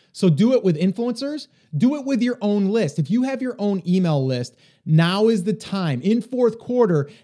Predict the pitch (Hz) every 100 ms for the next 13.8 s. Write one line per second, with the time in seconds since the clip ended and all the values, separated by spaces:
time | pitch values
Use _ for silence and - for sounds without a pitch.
0 | 147 165 185 220 247 214 233 - 190 185
1 | 190 190 208 185 156 156 165 175 190 180
2 | 165 262 156 - - 185 240 226 202 190
3 | 196 233 226 247 196 170 214 208 208 208
4 | 196 151 196 214 214 208 185 202 190 -
5 | 247 185 113 _ _ _ 247 285 285 277
6 | 262 214 302 254 139 - - _ 220 220
7 | 220 233 294 294 247 240 226 190 165 139
8 | 285 330 240 143 160 175 226 240 - 285
9 | 262 196 143 - 285 226 101 - 143 190
10 | 233 196 175 285 170 - _ _ _ _
11 | 151 208 170 165 214 262 214 170 196 180
12 | - 208 208 202 208 - 190 - 277 285
13 | 156 131 - 135 113 143 196 180